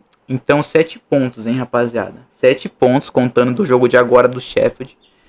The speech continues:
A gente vai fazer sete pontos. Essa é a minha expectativa pro mês de setembro. Quero ver a de vocês aí também, tá, rapaziada? Deixem aí nos comentários, que é muito importante. Indicam quantos pontos o Tottenham vai fazer nesses três jogos.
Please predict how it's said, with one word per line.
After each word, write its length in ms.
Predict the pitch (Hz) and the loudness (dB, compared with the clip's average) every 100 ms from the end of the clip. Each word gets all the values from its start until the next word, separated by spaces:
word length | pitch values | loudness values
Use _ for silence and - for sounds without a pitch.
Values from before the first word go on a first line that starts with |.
| _ - | _ -4
A 120 | 123 | -4
gente 120 | 120 | 0
vai 100 | 127 | -2
fazer 200 | 131 127 | 0 -4
sete 340 | - 123 123 | -2 -2 -2
pontos. 420 | 180 - 113 _ 120 | -8 -8 -14 _ 2
Essa 280 | 123 123 | 2 2
é 20 | 139 | -4
a 20 | |
minha 120 | 127 | -4
expectativa 920 | - 131 120 143 139 - 113 110 120 _ _ _ _ _ | -6 -6 -2 -2 -2 -4 -6 -6 -6 _ _ _ _ _
pro 100 | 131 | 0
mês 180 | 127 117 | 2 2
de 120 | 113 | -2
setembro. 460 | 151 - 110 98 - | -8 -4 -4 -4 -2
Quero 220 | 131 131 | 0 2
ver 120 | 127 | 0
a 40 | 123 | 0
de 100 | 123 | 0
vocês 460 | 131 - 117 120 | -2 -2 -2 0
aí 100 | 117 | 0
também, 320 | 117 156 123 | 0 -2 -2
tá, 140 | 120 117 | -2 -4
rapaziada? 560 | 113 107 110 107 104 | -4 -2 -2 0 -2
Deixem 380 | 101 110 110 117 | 0 -2 0 0
aí 40 | 113 | 0
nos 140 | - | 0
comentários, 640 | 110 113 123 110 98 - _ _ _ _ _ - | -2 -2 -2 -2 -4 -6 _ _ _ _ _ -4
que 80 | |
é 40 | 110 | 0
muito 260 | 107 110 | 0 -2
importante. 580 | 120 - 135 117 113 - | -4 -2 -2 -2 -8 -6
Indicam 380 | 117 117 120 135 | -6 -2 0 0
quantos 240 | - 131 | 0 -4
pontos 340 | - - 120 120 | -4 0 0 0
o 80 | 123 | 0
Tottenham 360 | 117 117 127 | 0 0 -2
vai 100 | 117 | -2
fazer 300 | 123 120 120 | -2 -2 0
nesses 240 | 120 - - | -2 -6 -4
três 260 | 120 123 | -2 2
jogos. 420 | 113 87 - _ | 0 -2 -8 _